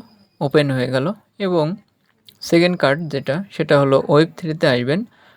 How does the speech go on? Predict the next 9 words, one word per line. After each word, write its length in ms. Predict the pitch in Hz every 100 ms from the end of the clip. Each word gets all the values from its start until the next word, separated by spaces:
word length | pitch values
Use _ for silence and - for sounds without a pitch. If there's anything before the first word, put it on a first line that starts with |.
| _ _
Oracle 480 | 165 165 156 160 160 202 - _ _ _ -
এই 160 | 165 170
নামের 300 | 165 160 160
যে 120 | 135 123 -
কার্ডটি 320 | 127 - 139 127
আছে 180 | - 214 -
সেটা 240 | - 151 135 127
কিন্তু 220 | 127 143 127
আপনারা 280 | 131 165